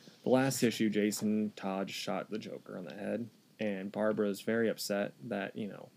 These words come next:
he murdered somebody. And so they go to where Jason's being held, 'cause he ends up getting kidnapped because he's a Robin. That's what they do. And there's, like, a pool full of Jokers.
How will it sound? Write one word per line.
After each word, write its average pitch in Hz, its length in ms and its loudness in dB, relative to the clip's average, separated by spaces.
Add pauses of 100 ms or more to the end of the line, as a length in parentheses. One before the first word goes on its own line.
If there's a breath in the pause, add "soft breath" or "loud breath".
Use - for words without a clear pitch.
(360 soft breath)
he 101 140 -6
murdered 104 380 0
somebody. 117 420 2 (680 soft breath)
And 110 140 -2
so 98 100 -8
they 95 80 -2
go 113 200 6
to 123 100 8
where 113 140 6
Jason's 104 380 0
being 95 220 -4
held, 90 320 -8
'cause 101 120 -12
he 95 140 -4
ends 92 160 -8
up 92 160 -10
getting 98 240 -8
kidnapped 92 440 -10
because - 380 -8
he's 113 200 -4
a 73 40 -8
Robin. 85 380 -6
That's 104 220 -10
what - 100 -20
they - 120 -12
do. 127 260 0 (840 soft breath)
And 98 460 0 (440)
there's, 107 200 4
like, 101 120 -2
a 82 60 0
pool 127 400 6
full 104 300 0
of 95 60 -2
Jokers. - 760 -6